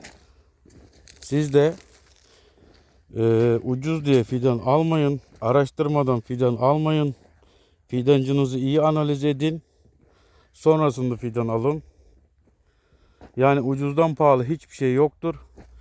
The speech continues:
Şu anda bu bahçenin fidanları üç yaşında. Bu fidanlar sökülüp tekrar yerine dikildikten sonra bir üç yıl daha geçer.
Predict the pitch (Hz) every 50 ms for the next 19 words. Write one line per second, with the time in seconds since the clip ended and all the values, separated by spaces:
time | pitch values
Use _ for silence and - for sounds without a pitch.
0 | - - - _ _ - - - 156 160 165 165 160 147 131 135 131 127 135 139
1 | 131 - - 151 143 147 143 127 - 143 131 147 143 139 139 139 139 135 139 113
2 | 151 151 - - - 175 160 139 165 160 156 151 156 151 143 - - - - -
3 | - - - - - - - - - 139 135 131 147 147 156 160 156 160 160 151
4 | 131 - - 151 139 - 160 156 135 - - 165 160 - - 165 151 139 135 135
5 | 135 127 135 131 123 131 127 - 151 143 135 147 - _ - 165 156 143 - 151
6 | 139 131 123 127 139 - 180 170 - _ - 160 147 135 139 135 135 147 156 147
7 | 156 139 120 - 139 143 151